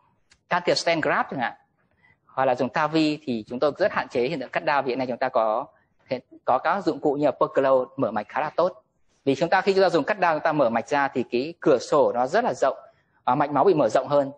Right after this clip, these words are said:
Thì khi cái diện tích tiếp xúc càng lớn thì nguy cơ nhiễm trùng càng cao.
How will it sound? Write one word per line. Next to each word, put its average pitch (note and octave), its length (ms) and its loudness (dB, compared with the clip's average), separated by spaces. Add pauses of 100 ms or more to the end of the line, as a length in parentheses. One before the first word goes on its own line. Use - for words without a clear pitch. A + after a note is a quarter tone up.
(260)
Thì A2+ 260 -4 (320)
khi G3+ 180 0
cái F3+ 140 2
diện G#3+ 200 2
tích A#3+ 160 -2
tiếp B3+ 80 2
xúc B3+ 200 -2
càng C#3 160 0
lớn C3 220 4
thì C#3+ 80 -12
nguy C3+ 140 0
cơ C3+ 160 0
nhiễm A#2+ 160 -4
trùng A2+ 200 -8
càng G#2 120 -16
cao. A#2+ 220 -4